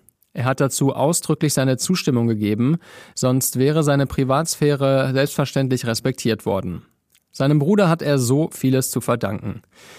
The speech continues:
Er war es, der ihn mit auf die Fußballplätze geschleppt hat. Er war es, der ihn wie selbstverständlich hat mitspielen lassen, der an seiner Seite war, sein Bruder eben. Und plötzlich war dieser Mensch nicht mehr da,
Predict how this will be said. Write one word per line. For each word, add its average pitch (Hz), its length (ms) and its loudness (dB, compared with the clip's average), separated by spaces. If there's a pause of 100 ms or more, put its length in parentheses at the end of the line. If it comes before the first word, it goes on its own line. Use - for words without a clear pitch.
(200)
Er 165 200 2
war 135 180 2
es, 180 220 0
der 143 200 2
ihn 139 180 4
mit 160 200 2
auf 147 200 -2
die 156 100 2
Fußballplätze 120 720 0
geschleppt 104 420 -4
hat. - 280 -8 (340)
Er 139 240 0
war 160 220 0
es, 170 240 0
der 143 180 2
ihn 139 320 2
wie 170 260 2
selbstverständlich 139 760 0
hat 131 120 -2
mitspielen 127 480 0
lassen, 127 400 2 (400)
der 175 140 2
an 185 80 2
seiner 156 300 4
Seite 123 360 2
war, 95 280 0 (120)
sein 127 460 0
Bruder 117 420 2
eben. 95 380 -4 (380)
Und 131 160 -2
plötzlich 175 420 2
war 151 80 2
dieser 143 200 2
Mensch 135 360 0
nicht 123 240 0
mehr 127 160 2
da, 107 320 -2